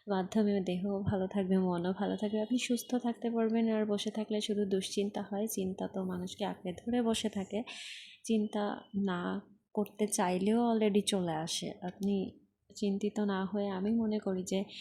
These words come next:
উদ্যম গতিতে সামনে এগিয়ে গেলে নিশ্চয়ই ভালো কিছু অবশ্যই জীবনে হবে। আমি এটা দীর্ঘ বিশ্বাসী এবং আল্লাহর উপর পূর্ণ আস্থা রেখেই আমি সামনের দিকে এগিয়ে যাচ্ছি, যেহেতু সৎ থেকে জীবনে সামনে আপনি যাই করেন না কেন, নিশ্চয়ই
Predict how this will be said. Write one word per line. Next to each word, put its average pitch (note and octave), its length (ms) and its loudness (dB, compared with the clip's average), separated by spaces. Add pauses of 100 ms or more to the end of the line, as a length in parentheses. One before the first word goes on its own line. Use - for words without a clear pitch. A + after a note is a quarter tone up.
(260)
উদ্যম G#3 360 0
গতিতে G#3 320 0
সামনে G#3 440 2
এগিয়ে G3 340 0
গেলে G#3 280 2
নিশ্চয়ই C#4 420 2
ভালো A3 280 0
কিছু A3+ 300 0
অবশ্যই G3+ 440 0
জীবনে G#3 380 0
হবে। G3 380 0
আমি G3+ 380 0
এটা F#3+ 180 -2
দীর্ঘ F#3 360 0
বিশ্বাসী G#3 520 0
এবং F3+ 220 2
আল্লাহর E3+ 220 2
উপর G#3+ 200 2
পূর্ণ A#3+ 380 2
আস্থা A#3 420 0
রেখেই A#3 400 2
আমি A3 260 6 (500)
সামনের G#3+ 420 0
দিকে A3 220 2
এগিয়ে G3 220 2
যাচ্ছি, G3 280 0
যেহেতু G3 220 0
সৎ G#3+ 360 2 (180)
থেকে A3 300 0
জীবনে F3+ 520 0 (360)
সামনে G#3 360 2
আপনি G#3+ 220 0
যাই G3+ 300 2
করেন A#3+ 260 0
না A3+ 100 2
কেন, F3+ 200 -2
নিশ্চয়ই F#3+ 480 0